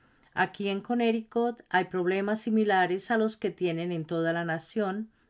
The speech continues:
aparte de la salud, lo económico en muchos hogares, la falta de sensibilidad con las leyes migratorias, la violencia familiar,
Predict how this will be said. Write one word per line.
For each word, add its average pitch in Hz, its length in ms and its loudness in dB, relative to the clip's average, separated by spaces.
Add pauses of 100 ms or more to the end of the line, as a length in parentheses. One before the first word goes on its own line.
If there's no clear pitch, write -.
aparte 175 480 0
de 170 100 0
la 156 140 2
salud, 214 480 -2 (640)
lo 226 200 6
económico 208 960 2
en 180 160 -2
muchos 175 400 -6
hogares, 175 760 0
la 160 160 -2
falta 180 440 0
de 170 100 0
sensibilidad 185 960 0
con 226 140 -2
las 165 180 0
leyes 165 380 -4
migratorias, 190 880 -4 (640)
la 214 160 6
violencia 226 560 4
familiar, 196 880 0